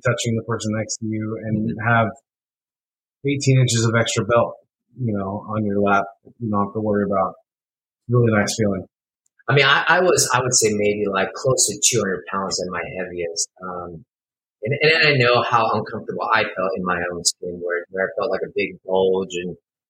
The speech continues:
Speaker 2: you know, just felt uncomfortable in my skin. I can only imagine what you went through, like.
Speaker 1: I'm feeling pretty good. Um, there's always, you always wanna be a little bit more,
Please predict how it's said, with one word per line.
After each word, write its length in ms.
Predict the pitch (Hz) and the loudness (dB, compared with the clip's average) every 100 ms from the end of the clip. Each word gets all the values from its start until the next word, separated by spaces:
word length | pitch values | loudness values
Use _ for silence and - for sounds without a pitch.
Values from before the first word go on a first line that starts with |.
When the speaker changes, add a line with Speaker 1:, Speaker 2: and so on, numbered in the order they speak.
| _ | _
Speaker 2:
you 100 | 110 | -2
know, 220 | 92 90 104 | 0 0 0
just 200 | 135 - | 0 2
felt 180 | 143 117 | 2 2
uncomfortable 480 | 98 107 101 98 92 | -2 -4 -4 -4 -4
in 60 | 87 | -2
my 80 | 85 | -4
skin. 260 | - 90 85 | -4 -4 -2
I 80 | 90 | -2
can 100 | - 98 | -2 0
only 220 | 104 92 | 0 0
imagine 440 | 85 87 - 87 | -2 -4 -4 -6
what 160 | 82 80 | -6 -8
you 220 | 87 98 | -6 -6
went 160 | 90 80 _ | -6 -10 _
through, 140 | 85 80 | -12 -10
like. 140 | 82 - _ _ _ _ _ | -12 -14 _ _ _ _ _
Speaker 1:
I'm 80 | 147 | 0
feeling 220 | 208 208 | 4 4
pretty 240 | 214 214 220 | 4 2 2
good. 160 | 220 120 104 | 2 0 -8
Um, 460 | 139 139 135 127 120 _ _ _ _ _ _ | -6 -2 0 0 -4 _ _ _ _ _ _
there's 140 | 123 | 0
always, 600 | 147 156 151 131 - - _ _ | 2 6 4 4 0 -6 _ _
you 120 | 139 | 2
always 180 | 151 151 | 4 4
wanna 160 | 135 143 | 4 4
be 100 | 139 | 4
a 60 | |
little 160 | 135 143 | 4 4
bit 140 | 143 131 | 2 2
more, 300 | 143 165 | 0 -2